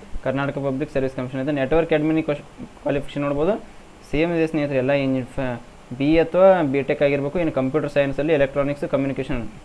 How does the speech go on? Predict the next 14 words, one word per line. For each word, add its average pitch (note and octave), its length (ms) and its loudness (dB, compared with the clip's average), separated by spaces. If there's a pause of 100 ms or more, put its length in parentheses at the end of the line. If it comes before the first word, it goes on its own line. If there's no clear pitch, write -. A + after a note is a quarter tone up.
(180)
ಆಗಿದ್ದು B2+ 220 -4
ನಡೆಯುತ್ತೆ. B2 340 -6 (1800)
ಎಲ್ಲ C3+ 120 -4
qualification C3 500 -4
same B2+ 200 -4
ಇದೆ. C#3+ 120 -4
Hardware C#3 460 0
technician C3+ 540 -2 (1120)
ಅದಕ್ಕೂ C3 300 -2
ಎಲ್ಲ C#3 140 2
same C#3 300 -4
ಇದೆ, C3+ 80 -2
Electronics, C3+ 720 -2
communication, C3 840 -4